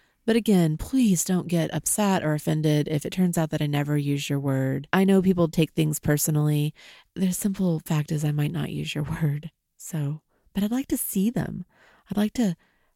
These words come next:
have all of these options and see what happens. I wonder about the shape of it,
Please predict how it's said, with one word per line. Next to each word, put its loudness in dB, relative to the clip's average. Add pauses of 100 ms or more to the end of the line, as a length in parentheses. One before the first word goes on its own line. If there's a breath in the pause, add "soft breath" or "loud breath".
(340)
have -2
all 0
of 0
these -2
options -4
and -4
see -6
what -2
happens. -6 (180)
I -2
wonder 2
about 0
the -4
shape -2
of -4
it, -8